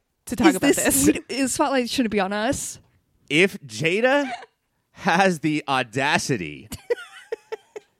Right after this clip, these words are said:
Speaker 3: to come out and admit it, then we can too. Um,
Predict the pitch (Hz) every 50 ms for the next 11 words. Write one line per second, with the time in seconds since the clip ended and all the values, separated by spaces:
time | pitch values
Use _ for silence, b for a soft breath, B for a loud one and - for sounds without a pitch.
0 | _ _ - - - - 185 160 151 156 151 - - 170 175 175 175 175 185 196
1 | - 160 151 143 131 120 120 139 147 185 208 - - 147 131 123 120 151 156 -
2 | 180 170 165 147 - - 151 147 139 143 143 - 127 131 127 127 120 113 113 110
3 | - -